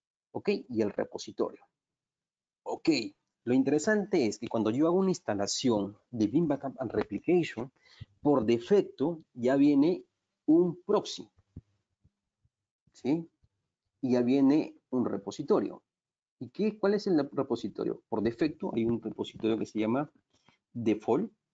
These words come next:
¿sí? Default Backup Repository, ¿sí? Y este Default Backup Repository,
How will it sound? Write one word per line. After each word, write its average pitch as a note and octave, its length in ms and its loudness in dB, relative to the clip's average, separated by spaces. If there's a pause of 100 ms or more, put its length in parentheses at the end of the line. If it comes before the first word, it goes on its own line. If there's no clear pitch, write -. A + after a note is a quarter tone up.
(560)
¿sí? D#3+ 320 -2
Default A#2+ 420 -4
Backup C3 260 -2
Repository, C#3 720 -2 (1080)
¿sí? F#3 340 -2 (300)
Y B2+ 100 2
este E3 300 4
Default D#3 340 2
Backup D#3 240 0
Repository, E3 720 -2